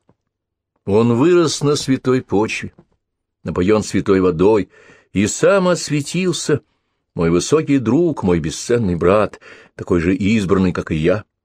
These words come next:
У всякого создания на земле есть своя цель и предназначение. Каждому свету готовил особую задачу. Из мириад деревьев лишь несколько десятков удостоились чести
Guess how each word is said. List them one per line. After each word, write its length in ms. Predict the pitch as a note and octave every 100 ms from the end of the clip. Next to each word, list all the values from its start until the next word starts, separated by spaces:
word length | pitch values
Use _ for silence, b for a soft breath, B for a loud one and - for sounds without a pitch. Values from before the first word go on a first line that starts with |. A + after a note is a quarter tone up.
| _ _ _ _ _ _ _ _
У 120 | - B2
всякого 600 | - G#3+ A3+ - F#3 E3+
создания 800 | - E3 C#3+ D#3+ F3+ D#3+ A2+ G2
на 120 | F2+
земле 320 | E2+ F2 F2
есть 300 | E2+ F2 -
своя 300 | - D#2+ E2+
цель 580 | - - - C#3+ D3 C#3 B B
и 80 | -
предназначение. 1000 | F2+ D2+ D#2+ D2 E2 - F#2 G#2+ G2 F#2 _ _ _ _ _ -
Каждому 540 | E3+ F#3 D#3+ D3 D3
свету 420 | - - C#3 C3
готовил 400 | G#2 G2 A2 G#2+
особую 500 | G2+ - G2 F2+ F#2
задачу. 540 | E2+ E2 F2 F2 - - _ _ _ _ _ _ b b b b b b -
Из 300 | G2 G#2 G2
мириад 800 | A#2+ C3 C3 C#3 E3+ F3+ E3+ - -
деревьев 840 | G2 F2+ D3 D#3 F3 D3+ D#3 C#3 -
лишь 300 | C#3 C#3+ -
несколько 500 | F#2+ D3 - - B2
десятков 840 | A#2+ A#2+ - A#2 C#3 C3+ C3+ C3
удостоились 580 | A#2+ A#2+ - B2 A#2 A2
чести 600 | - - A#2+ G#2+ - G2